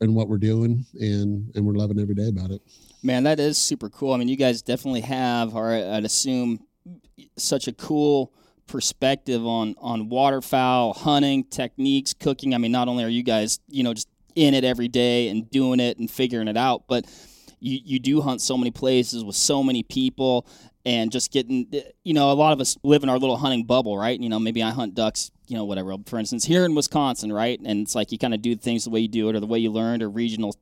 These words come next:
Speaker 2: stuff like that. And I bet you guys, man, I bet your bag of waterfowl tricks, uh, pretty big, pretty big one.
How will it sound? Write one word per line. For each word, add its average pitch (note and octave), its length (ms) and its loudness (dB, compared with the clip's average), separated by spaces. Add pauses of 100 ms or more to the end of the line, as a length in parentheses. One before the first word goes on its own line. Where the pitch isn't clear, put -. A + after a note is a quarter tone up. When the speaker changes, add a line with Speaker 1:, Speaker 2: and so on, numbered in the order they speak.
Speaker 2:
stuff - 380 -2
like A2+ 220 -2
that. A2+ 280 2 (100)
And G#2+ 160 0
I A2 40 0
bet G2+ 200 -2
you A#2 100 0
guys, F#2+ 300 -2
man, G2 220 -2
I G#2+ 40 -4
bet A2 140 -8
your A2+ 140 -4 (260)
bag A#2 380 -2
of G#2 60 -2
waterfowl G#2+ 440 -2
tricks, - 480 -6
uh, F#2+ 220 0 (840)
pretty D3 140 -4
big, C3 220 0 (320)
pretty C#3+ 160 -4
big D3+ 140 4
one. F2+ 200 -6